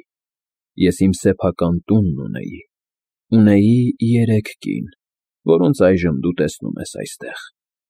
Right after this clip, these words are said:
Ամեն ինչ հաջող էր գնում։ Ես երջանիկ էի։ Եվ հանկարծ ամեն ինչ փոխվեց։ Եթե ես կռվի էի գնում, վիրավորվում էի։ Եթե ես ձիեր էի հափշտակում,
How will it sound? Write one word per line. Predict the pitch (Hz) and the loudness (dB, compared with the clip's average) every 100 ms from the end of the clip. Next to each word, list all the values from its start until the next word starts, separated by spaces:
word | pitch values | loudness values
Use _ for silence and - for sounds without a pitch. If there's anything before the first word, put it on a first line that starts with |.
| _ _ _ _ _ _ _ _ | _ _ _ _ _ _ _ _
Ամեն | 78 80 92 85 | 0 2 2 0
ինչ | 64 - | -2 -2
հաջող | 139 120 98 82 | -2 2 0 0
էր | 69 - | -6 -10
գնում։ | - - - - _ _ _ _ _ 113 | -12 -12 -14 -18 _ _ _ _ _ 0
Ես | 98 87 | 2 2
երջանիկ | 76 78 - 73 85 90 - | -4 -6 -6 -6 -4 -4 -8
էի։ | - - - _ _ _ _ _ _ _ _ _ - | -14 -14 -20 _ _ _ _ _ _ _ _ _ 0
Եվ | 113 104 | 2 4
հանկարծ | 117 113 117 113 - _ | 0 2 0 0 -6 _
ամեն | 110 104 104 101 | 0 2 2 2
ինչ | 92 - | 0 -4
փոխվեց։ | - 67 - - - - - _ _ _ _ _ _ _ _ _ _ - | -8 -8 -8 -16 -16 -18 -20 _ _ _ _ _ _ _ _ _ _ 0
Եթե | 110 104 | 0 4
ես | 90 90 - | 2 2 -2
կռվի | 85 76 104 120 | -4 0 2 2
էի | 78 65 | 0 -2
գնում, | - 60 58 57 - _ _ | -6 -6 -6 -10 -16 _ _
վիրավորվում | 143 135 117 110 101 76 55 - | 2 2 2 0 0 -4 -8 -10
էի։ | - - - _ _ _ _ _ _ - | -12 -14 -20 _ _ _ _ _ _ 2
Եթե | 110 - 80 | 2 2 0
ես | 85 80 | 0 -2
ձիեր | - 71 95 117 | -6 0 2 2
էի | 80 78 | 0 -4
հափշտակում, | - - - - - - - | -8 -12 -10 -8 -8 -8 -12